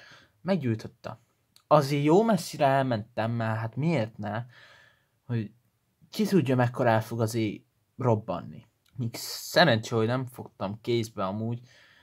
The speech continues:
mert amúgy hótra ledarálta volna a kezemet,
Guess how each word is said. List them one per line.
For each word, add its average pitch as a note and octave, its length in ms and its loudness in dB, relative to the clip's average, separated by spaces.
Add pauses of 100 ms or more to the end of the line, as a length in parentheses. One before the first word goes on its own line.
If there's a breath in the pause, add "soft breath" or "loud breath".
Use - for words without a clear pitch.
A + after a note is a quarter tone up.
(140)
mert B2 180 -2
amúgy C3 280 -2 (200)
hótra F3+ 520 0
ledarálta A2 580 2
volna G#2 300 -8
a G2+ 80 -8
kezemet, - 640 -14